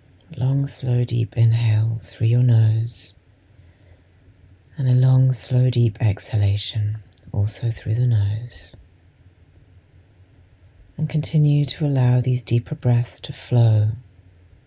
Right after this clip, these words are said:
Find a rhythm that works for you, that's sustainable.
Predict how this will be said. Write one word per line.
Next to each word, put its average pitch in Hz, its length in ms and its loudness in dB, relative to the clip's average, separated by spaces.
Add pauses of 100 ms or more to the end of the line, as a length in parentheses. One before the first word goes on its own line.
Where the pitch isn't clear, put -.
(640)
Find 131 440 2
a 131 80 0
rhythm 123 500 2
that 120 140 -4
works 120 400 0
for - 80 -6
you, 117 440 4
that's - 260 -14
sustainable. 113 880 0